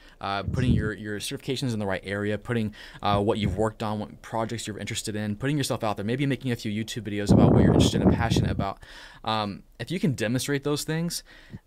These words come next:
people will often go, "Oh, oh," like, if, if, honestly, when I was hiring people, and I, I, I, when we were hi-, I've hired probably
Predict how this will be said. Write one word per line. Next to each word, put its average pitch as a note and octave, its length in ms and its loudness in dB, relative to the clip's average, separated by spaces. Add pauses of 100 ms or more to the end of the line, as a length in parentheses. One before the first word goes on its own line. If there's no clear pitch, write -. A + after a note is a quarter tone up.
(160)
people E3+ 320 0
will C#3 80 6
often B2+ 260 2
go, A2 220 -2
"Oh, D#3 340 -6
oh," D3 200 -4
like, A#2+ 180 -4
if, C3+ 100 -4
if, C#3+ 220 -4 (320)
honestly, C3+ 420 -2 (460)
when A#2 160 -4
I C3 60 2
was D#3+ 100 0
hiring D#3 320 -2
people, F2+ 340 -10
and G2 80 -10
I, A#2+ 500 -4
I, A#2 100 -4
I, A#2 60 -8 (440)
when A#2+ 100 -4
we C#3 120 0
were E3 80 0
hi-, C#3 220 -2
I've F3+ 220 -6
hired D3+ 380 -6
probably B2+ 380 -8